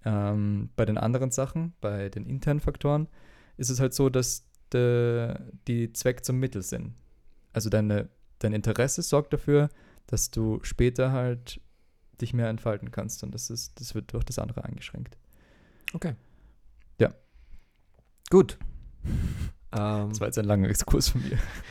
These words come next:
Speaker 2: äh, naja, nein, hat, hat doch zum Thema gepasst. Bin, bin überrascht. <laughs> Ähm, was,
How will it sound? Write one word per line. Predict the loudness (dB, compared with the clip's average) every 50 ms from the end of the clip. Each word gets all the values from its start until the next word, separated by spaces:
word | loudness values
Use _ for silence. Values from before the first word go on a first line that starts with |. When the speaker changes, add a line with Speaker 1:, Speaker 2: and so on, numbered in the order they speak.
| -10 -8
Speaker 2:
äh, | -6 -6 -4
naja, | -2 0 2 2 4 4 2 2
nein, | 2 0 0 0
hat, | -2 -4 -6 -6
hat | -8 -8 -6 -6 -6
doch | -6 -4
zum | -4 -6 -4
Thema | -2 -2 -2 0 -2
gepasst. | -2 -4 -4 -6 -6 -6 -2 0
Bin, | 0 0 0
bin | 0 0 2
überrascht. | 6 6 6 8 8 6 4 2 -4 -14 -16 -18 -18 -18 -18 -18 -18 -16 -8 -6 -4 -4 -2 -2
<laughs> | -2 -4 -4 -6 -10 -14 -16 -18 -20 -20 -20 -20 -20 -20 -20 -20 -20 -20 -20 -20 -20 -20 -16 -10
Ähm, | -8 -6 -6 -6 -6 -6 -6 -6 -8 -10 -12 -14 -20 -18 -16 -14 -14 -14 -16 -20 -20 -20 -20 -20 -20 -20 -20 _ -18 -18 -16 -12 -8
was, | -6 -4 -2 -2 -2 -2 -2 -4 -6 -6 -8 -10